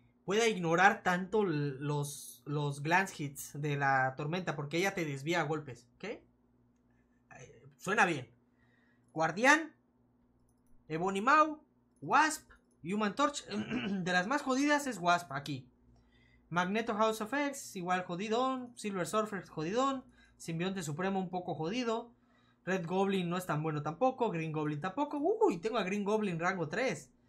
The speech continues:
Capitana Marvel, eh, no sé si esta es la movie o la normal, pero basura. Eh, las dos. Aunque una Capitana Marvel movie de vez en cuando nos ha dado una que otra baja.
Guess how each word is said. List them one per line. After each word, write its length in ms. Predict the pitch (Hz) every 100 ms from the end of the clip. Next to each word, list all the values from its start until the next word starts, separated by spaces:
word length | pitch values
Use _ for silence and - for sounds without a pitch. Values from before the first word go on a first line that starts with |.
| _ _ _ _ _
Capitana 440 | 226 196 190 208 202
Marvel, 540 | 233 262 254 262 254
eh, 180 | 175 175
no 140 | 202
sé 120 | 220 214
si 120 | 214
esta 180 | 214 214
es 60 |
la 120 | 202
movie 400 | 170 220 262 247
o 100 | 208
la 140 | 156 147
normal, 500 | 147 147 208 359 - _ -
pero 260 | 143 139 135
basura. 500 | 135 220 262 339 - _ _ _ _
Eh, 180 | 143 139
las 160 | 135 135
dos. 320 | 226 - - _ _ _ _ _
Aunque 380 | 156 160 170 156
una 300 | 165 233 254
Capitana 400 | - 156 180 202
Marvel 300 | 190 196 175
movie 260 | 170 214 220
de 100 | 170
vez 140 | 185
en 100 | 208
cuando 240 | 170 190 180
nos 160 | 147
ha 80 | 175
dado 240 | 170 175
una 220 | 170 165 147
que 80 |
otra 140 | 147 135
baja. 360 | 135 180 247